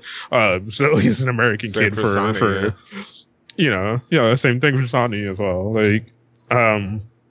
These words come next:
Speaker 1: so for them, that's probably this amazing thing to get to see Snoop Dogg. Now, yes, here in America, Snoop Dogg has kind of become this ridiculous caricature of what he once was in this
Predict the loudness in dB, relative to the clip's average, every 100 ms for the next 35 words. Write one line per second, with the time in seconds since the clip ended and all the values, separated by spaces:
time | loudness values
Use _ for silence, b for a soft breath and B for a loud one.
0 | _ _ _ _ _ _ -2 2 2 2
1 | 0 -6 -10 -2 -2 2 0 2 0 -2
2 | 0 0 0 -2 -6 -6 -6 -8 -4 -2
3 | 0 2 0 0 -4 0 0 0 -2 -2
4 | -2 -2 -2 -4 -6 -2 -2 0 -2 0
5 | -2 -4 -8 B B 0 2 4 4 0
6 | 0 2 2 0 0 0 0 -4 -8 -8
7 | -2 -2 -2 -2 0 0 -2 -4 -4 -4
8 | -4 -6 -6 -4 -2 0 0 2 2 0
9 | -8 B B B B B B -6 0 4
10 | 4 4 0 -10 -6 -4 -2 0 2 0
11 | -2 0 2 2 0 2 2 0 -4 -4
12 | -4 -4 -6 -6 -4 -2 -4